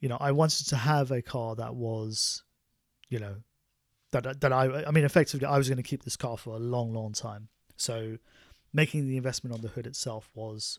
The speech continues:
well worth it. Uh, I found a hood in California and had it shipped over. Um, now, if you don't know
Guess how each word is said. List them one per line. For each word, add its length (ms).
well 180
worth 260
it. 140
Uh, 340
I 100
found 240
a 40
hood 180
in 80
California 760
and 340
had 160
it 120
shipped 340
over. 440
Um, 680
now, 300
if 240
you 80
don't 260
know 500